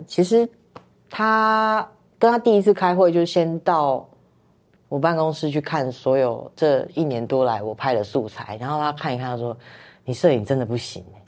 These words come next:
你需要帮忙。” <laughs> 然后我说：“哦，对，对，对，所以才找你啊。”那他就觉得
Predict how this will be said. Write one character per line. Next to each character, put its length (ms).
你 100
需 120
要 80
帮 240
忙。” 260
<laughs> 260
然 100
后 140
我 40
说 140
：“哦， 80
对， 180
对， 160
对， 200
所 160
以 200
才 160
找 220
你 180
啊。” 160
那 260
他 300
就 480
觉 200
得 480